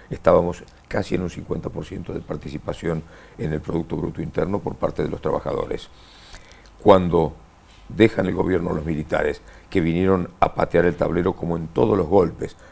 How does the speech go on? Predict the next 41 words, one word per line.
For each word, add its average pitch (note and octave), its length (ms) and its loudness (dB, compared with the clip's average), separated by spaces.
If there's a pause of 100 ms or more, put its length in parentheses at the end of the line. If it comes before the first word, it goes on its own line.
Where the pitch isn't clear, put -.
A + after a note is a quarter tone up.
porque D2+ 220 -6
cada G2 220 8
golpe F#2 440 6
militar F2 460 2
que F2 100 -8
se F#2 120 -8
dio E2+ 180 2
en D#2 60 -2
la D#2+ 60 0
Argentina D#2 480 -6
a C#2+ 60 -6
partir D#2 300 -6
de E2 60 -6
mil E2+ 120 -4
novecientos D#2+ 440 -6
treinta E2 300 -6
en - 80 -12
adelante F#2 480 0 (280)
fue C#2+ 240 -4 (200)
patear G2+ 360 6
el F#2 160 2
tablero F#2+ 480 2 (240)
para E2 220 0
que E2+ 180 0
las - 160 -8
conquistas, E2+ 720 -6 (180)
los D#2 160 -2
avances, E2 540 2 (200)
las - 120 -12
mejoras F#2+ 500 2
en F2 80 -2
el E2+ 140 -4
nivel F2+ 260 0
de F2 80 2
vida E2+ 300 0
de - 80 -10
los - 140 -8
sectores F2 340 -2
populares G#2 600 4 (560)
se - 240 -4
borraran, G#2 640 6